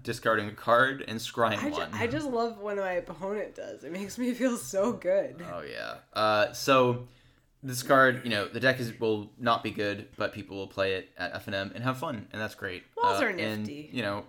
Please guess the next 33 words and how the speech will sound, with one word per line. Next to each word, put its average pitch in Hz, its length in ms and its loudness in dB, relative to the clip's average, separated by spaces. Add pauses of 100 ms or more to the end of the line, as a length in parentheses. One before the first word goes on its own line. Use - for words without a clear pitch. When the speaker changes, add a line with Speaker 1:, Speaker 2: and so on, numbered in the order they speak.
Speaker 1:
Saffron 104 380 -2
Olive 107 320 0
will 135 80 2
also 135 280 6
play 113 300 2
a - 80 -6
Walls - 260 -6
deck, - 280 -10
I'm - 140 -12
sure, - 240 -12
at 78 100 -14
some - 160 -16
point. - 220 -20 (160)
So, - 300 -14 (680)
cool 269 380 6
Speaker 2:
Cool. 127 80 -12
Speaker 1:
to 123 40 2
have 117 140 4
more 110 80 -2
of 101 80 -2
these 92 140 -6
effects. - 460 -14 (200)
Speaker 2:
Yeah. 196 140 -10 (640)
Speaker 1:
Uh, - 240 4
next 202 220 2
Speaker 2:
Don't 294 100 10
Speaker 1:
we 294 60 8
have 269 100 4
Speaker 2:
play 262 160 0
it 220 60 -2
in 180 140 -10
Limited. 120 300 -18 (260)
Speaker 1:
the 120 320 6